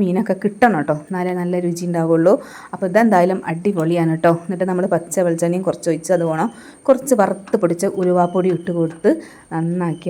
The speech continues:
അവിടെ ഇളക്കി മാറ്റി വെച്ചാലുണ്ടല്ലോ, കുറച്ച് സമയം കഴിഞ്ഞിട്ട് കൂട്ടണം കേട്ടോ. അടിപൊളി ഒരു ടേസ്റ്റാണേ. അപ്പോൾ ഇഷ്ടപ്പെട്ടാൽ ഒന്നും കൂടെ പറയുകയാണെ ലൈക്ക് ചെയ്യാൻ മറക്കല്ലേ. അപ്പോൾ അടുത്തൊരു വീഡിയോ ആയിട്ട് വരാം ഇൻഷാ അല്ലാ. എല്ലാവർക്കും അസ്സലാമു അലൈക്കും.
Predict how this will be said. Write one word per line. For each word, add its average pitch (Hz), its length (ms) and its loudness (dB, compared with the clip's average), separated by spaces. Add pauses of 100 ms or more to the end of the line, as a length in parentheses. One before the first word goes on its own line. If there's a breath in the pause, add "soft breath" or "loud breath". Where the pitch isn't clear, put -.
അവിടെ 185 180 -2 (180)
ഇളക്കി 160 380 -4 (100)
മാറ്റി 160 440 -8
വെച്ചാലുണ്ടല്ലോ, 165 680 -6 (340 loud breath)
കുറച്ച് 240 280 -2
സമയം 180 340 2
കഴിഞ്ഞിട്ട് 175 460 2
കൂട്ടണം 165 320 0
കേട്ടോ. 170 180 0 (220)
അടിപൊളി 175 580 -2
ഒരു 175 100 -4 (100)
ടേസ്റ്റാണേ. 165 520 0 (500 loud breath)
അപ്പോൾ 175 160 -2 (180)
ഇഷ്ടപ്പെട്ടാൽ 170 520 0
ഒന്നും 180 220 0
കൂടെ 185 220 4
പറയുകയാണെ 170 420 2
ലൈക്ക് 175 280 -2
ചെയ്യാൻ 170 280 2
മറക്കല്ലേ. 170 400 -2 (120)
അപ്പോൾ 170 180 -6
അടുത്തൊരു 220 420 0
വീഡിയോ 180 260 -2
ആയിട്ട് 170 240 -2
വരാം 170 240 0
ഇൻഷാ 170 320 -8
അല്ലാ. 165 180 -6
എല്ലാവർക്കും 170 500 -2 (140)
അസ്സലാമു 175 440 -6
അലൈക്കും. 165 360 -10